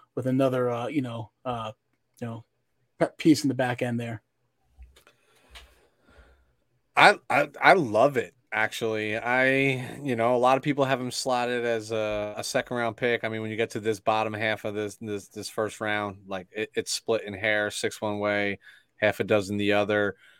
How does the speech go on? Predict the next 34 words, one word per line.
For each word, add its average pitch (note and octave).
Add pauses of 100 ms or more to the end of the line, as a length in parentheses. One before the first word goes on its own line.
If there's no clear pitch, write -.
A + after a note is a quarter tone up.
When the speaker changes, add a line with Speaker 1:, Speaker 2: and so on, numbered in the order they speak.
(120)
Speaker 2:
I -
think A2+
Cine A2+
paired G#2+
with G2
Winfield G#2+
is F#2 (880)
formidable, A2+ (680)
to A2
say G#2+
the G2+
least. G2+
And G2+
I G2
think, G2
uh, F#2+ (100)
I, G2+ (320)
dude, B2
I A2
love A#2
it. F#2+ (140)
I, G2+
I, G#2
Speaker 1:
Yeah. C3
Speaker 2:
I G#2+ (440)
think A2
that's G#2+
a, G2
a G2+
great G2 (680)
pick -
for G2+
this F#2
team. F2